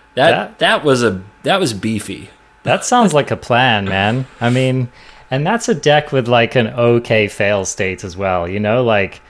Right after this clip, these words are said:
Speaker 2: turn one Llanowar into turn two Reggie into turn three Henge. That's, that's not a bad thing to be doing if you don't hit your Coco, right? So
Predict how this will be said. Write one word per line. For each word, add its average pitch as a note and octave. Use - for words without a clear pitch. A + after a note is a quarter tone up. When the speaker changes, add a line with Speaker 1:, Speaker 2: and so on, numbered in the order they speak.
Speaker 2:
turn C#3
one C#3+
Llanowar A#2
into G#2+
turn A2
two G#2
Reggie G2
into G2
turn F#2+
three F#2
Henge. F#2+
That's, D#3
that's F#3
not E3
a D3
bad G#2+
thing A2
to A2
be G2+
doing G2+
if F#2+
you G2+
don't G2
hit G2+
your F2+
Coco, F2+
right? G2
So A2+